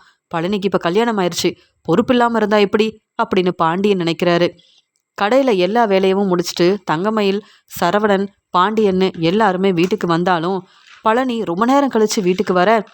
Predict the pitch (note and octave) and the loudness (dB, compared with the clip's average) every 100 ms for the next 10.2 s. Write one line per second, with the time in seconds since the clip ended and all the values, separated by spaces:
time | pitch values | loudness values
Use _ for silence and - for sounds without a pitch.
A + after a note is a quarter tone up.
0 | _ _ _ F#3 A3+ A3 G3 A#3 _ _ | _ _ _ -2 0 0 -2 -4 _ _
1 | G3 F3+ E3+ G3 A#3 A#3+ F#3+ F#3+ G3+ _ | -6 -4 0 0 2 2 2 2 -2 _
2 | _ _ - F#3 F3+ F3+ F#3+ B3 G3 G#3+ | _ _ -4 -2 0 -2 0 0 0 0
3 | A3 G#3 - _ _ - F#3+ A#3+ A#3 F#3 | 0 -2 -6 _ _ -8 -6 -6 -8 -10
4 | - F#3+ C4 C4 F#3+ G#3 - F#3 B3+ B3 | -8 -4 -2 0 0 0 -2 0 2 2
5 | A3 F3+ A#3 B3+ B3 G#3+ G#3 G#3 F#3+ G3 | 2 0 2 2 2 0 0 0 0 0
6 | G#3 F#3+ F3+ F#3+ F#3 _ _ - A3 B3+ | -2 -2 0 0 -2 _ _ -6 -4 -2
7 | B3+ B3+ G3 G#3+ B3+ A3+ G3+ F#3+ F#3+ F3+ | -2 0 0 2 0 0 -2 2 2 0
8 | - _ _ _ F#3 G3 F#3 F#3 G3+ A3+ | -4 _ _ _ -4 -2 0 0 2 0
9 | G3 _ _ _ - G3 A#3+ B3 G#3 A3 | -4 _ _ _ -4 -2 0 0 0 0
10 | A3+ | -4